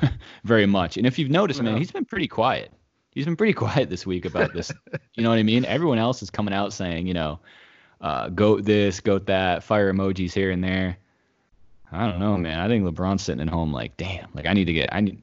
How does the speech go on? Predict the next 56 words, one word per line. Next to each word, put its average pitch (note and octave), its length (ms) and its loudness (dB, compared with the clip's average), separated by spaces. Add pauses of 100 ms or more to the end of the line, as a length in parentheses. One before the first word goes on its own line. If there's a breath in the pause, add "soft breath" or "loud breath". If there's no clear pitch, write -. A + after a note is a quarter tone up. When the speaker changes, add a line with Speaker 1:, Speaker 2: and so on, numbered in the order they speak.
(220)
Speaker 1:
he, B2+ 180 0
that C#3+ 200 4
dude B2+ 160 4
needs G2+ 180 0
to, F#2 80 -8 (360)
he G#2+ 140 -2
needs A#2 180 0
to F#2 60 -10
get F2 140 -2
back D#2+ 200 -2
on D2 120 -8
the A#1+ 60 -14
court D2 320 -10
because, E2+ 420 -4 (800)
uh, E2+ 180 -2 (320)
I, A#2+ 180 0
I C#3 140 4
think A2+ 220 -4
the F#2 100 -4
Lakers E2 340 -6
were E2+ 80 -14
gonna D2 160 -14
win C#2+ 140 -12
the A1+ 80 -14
finals G1+ 340 -12
this - 160 -20
year. - 160 -12
I G2+ 80 -2
don't A#2 100 0
wanna G2+ 180 -2
go F#2 160 -8
into F2 200 -6
too G2+ 180 -2
much, F2 280 -4
like, D#2 120 -4
about D#2 280 -2
current F2 280 0
N E2 160 -2
B D#2+ 220 0
A, D2 40 -2
but D#2 200 -4
I, G2 260 2
I G2 180 0
think F#2 280 -4
they're D#2+ 280 -4
either F#2+ 180 2
gonna E2+ 180 2
win A2+ 240 6
or G#2+ 40 4
had F2 100 2
a D#2 60 -2
very F#2+ 220 4
good F2 140 2
chance F2+ 320 -2
of D#2+ 60 -4
winning. G#2+ 320 2